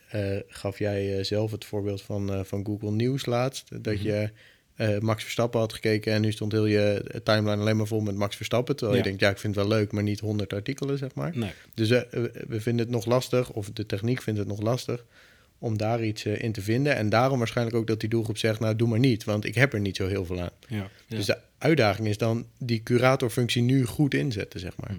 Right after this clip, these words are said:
Speaker 2: Mhm.
Speaker 1: De, en die lijkt me eigenlijk best wel lastig als
Speaker 2: Ja.
Speaker 1: organisatie.
Speaker 2: Ja. Nou, dat zie je eigenlijk overal misgaan, hè? Met, <clears throat> met, met elke vorm van eh, machine learning, of in ieder geval,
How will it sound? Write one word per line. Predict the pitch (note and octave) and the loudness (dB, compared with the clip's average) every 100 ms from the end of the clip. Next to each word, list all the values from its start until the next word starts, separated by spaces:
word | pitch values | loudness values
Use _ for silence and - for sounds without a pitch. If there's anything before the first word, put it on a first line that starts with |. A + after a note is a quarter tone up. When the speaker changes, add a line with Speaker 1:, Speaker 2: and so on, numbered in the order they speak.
| F#2 | -8
Speaker 2:
Mhm. | G2 - _ _ - _ _ _ | -12 -12 _ _ -20 _ _ _
Speaker 1:
De, | - A#2 | -2 -2
en | - A#2 | 2 2
die | B2+ | 2
lijkt | C#3+ D#3 D#3 A#2+ | 0 2 2 6
me | |
eigenlijk | G#2+ G#2 | 4 4
best | A2 | 2
wel | G#2+ A#2 | 0 -2
lastig | D3 - E2+ - _ | -2 -4 -10 -10 _
als | - G#2+ | -4 0
Speaker 2:
Ja. | A2+ | 0
Speaker 1:
organisatie. | F#2+ G#2 F#2+ F#2+ - - - _ _ _ | 0 -2 -2 -4 -4 -14 -18 _ _ _
Speaker 2:
Ja. | C#3 A#2+ B2 - - | -14 -14 -14 -18 -10
Nou, | A#2 A2 | -2 -2
dat | G2+ | 0
zie | A#2+ | 0
je | |
eigenlijk | G2+ G#2+ G#2+ | 2 0 0
overal | G#2+ A2+ D3 | 0 0 0
misgaan, | G#2+ F#2+ - F#2 | 2 0 -2 -6
hè? | A2 | -4
Met, | C3+ A2+ - | -4 -4 4
<clears throat> | D#3+ C#3 A#2 | 6 6 2
met, | A#2+ A#2 - | 0 0 0
met | A#2 A2 | 0 0
elke | B2+ C3+ A#2+ | 2 2 0
vorm | - C3+ C3 B2+ | -2 0 2 0
van | - A2+ G#2 - _ _ _ _ _ _ | 0 0 0 -4 _ _ _ _ _ _
eh, | G#2+ G#2 G2+ | -4 0 0
machine | G#2 A2 - C#3 C3 | 2 4 4 6 6
learning, | A#2+ A2+ A2 A2+ | 6 6 4 2
of | G#2+ | 0
in | G#2 | 0
ieder | A2+ A2 | 0 0
geval, | A2 G#2 G2 | 0 0 -2